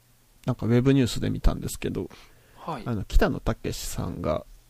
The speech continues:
Speaker 1: あの、オリンピックやめた方がいいんじゃねみたいな言-、言ってるニュースがあったんですけど、
Speaker 2: はい、はい。
Speaker 1: まあ、なんか日本人はこう、<clears throat> お祭り体質をそろそろ抜けた方がいいみたいな話をしてて、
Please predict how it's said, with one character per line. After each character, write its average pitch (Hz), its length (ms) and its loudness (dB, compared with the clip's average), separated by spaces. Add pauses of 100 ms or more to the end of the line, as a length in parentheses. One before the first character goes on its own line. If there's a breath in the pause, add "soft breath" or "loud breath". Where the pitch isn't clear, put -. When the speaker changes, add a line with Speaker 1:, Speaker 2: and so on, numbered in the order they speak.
(640)
Speaker 1:
あ 104 160 -4
の、 - 380 -10 (140)
オ 123 100 2
リ 127 100 4
ン 127 40 2
ピ - 120 -8
ッ - 120 -10
ク 113 140 2
や 101 140 6
め 110 120 2
た - 160 -2
方 123 140 0
が 107 80 -2
い - 40 -4
い 110 40 -4
ん 107 40 -4
じ 101 80 -4
ゃ 92 60 -2
ね 95 100 -2
み - 80 -6
た 98 120 -2
い - 20 -6
な 90 80 -10
言-、 90 120 -10 (720)
言 120 100 -4
っ - 20 -8
て - 240 0
る 110 80 2
ニ 117 80 2
ュ 107 40 -2
ー - 20 -4
ス - 140 -6
が 92 100 -4
あ - 20 -6
っ - 100 -8
た 87 100 -4
ん 87 60 -8
で 92 60 -12
す - 100 -12
け 98 120 -10
ど、 85 180 -12 (680)
Speaker 2:
は 127 120 -16
い、 120 80 -10
は - 20 -10
い。 95 140 -14 (560)
Speaker 1:
ま 143 80 -6
あ、 - 0 -
な 135 80 0
ん - 20 -4
か 113 140 -4
日 131 160 2
本 185 240 2
人 170 280 6
は 120 180 2
こ - 340 0 (340)
う、 - 40 12
<clears throat> - 600 10
お 123 100 4
祭 170 360 4
り - 40 2
体 151 220 8
質 - 260 -2
を 73 300 0 (680 soft breath)
そ - 140 4
ろ 110 80 6
そ - 160 4
ろ 76 60 0
抜 85 120 -2
け - 140 -2
た - 140 0
方 87 160 4
が 71 100 -4
い 71 60 -2
い 64 40 -4
み 65 100 -6
た - 100 2
い - 40 -8
な 110 80 -4
話 - 320 -2
を - 40 -8
し - 100 -8
て - 120 -10
て、 - 280 -4